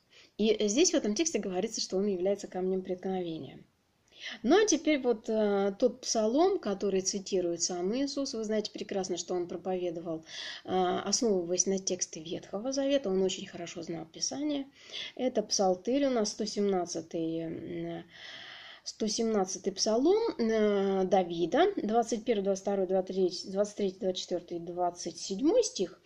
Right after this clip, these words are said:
«Славлю Тебя, что Ты услышал меня и соделался моим спасением. Камень, который отвергли строители, соделался главой угла. Это от Господа и есть дивно в очах наших.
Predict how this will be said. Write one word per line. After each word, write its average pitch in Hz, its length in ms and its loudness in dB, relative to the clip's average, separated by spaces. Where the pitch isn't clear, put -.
«Славлю 311 480 4
Тебя, 190 300 -2
что 185 180 -6
Ты 285 180 -2
услышал 269 480 0
меня 165 320 -2
и - 120 -8
соделался 214 560 0
моим 175 260 -4
спасением. 170 760 -10
Камень, 381 340 8
который 277 380 4
отвергли 202 420 -2
строители, 170 540 -6
соделался 226 560 -2
главой 165 440 -6
угла. 160 320 -8
Это 233 260 8
от 202 120 2
Господа 214 420 2
и 196 60 6
есть 262 280 4
дивно 226 280 0
в 185 40 2
очах 185 320 -2
наших. 156 360 -4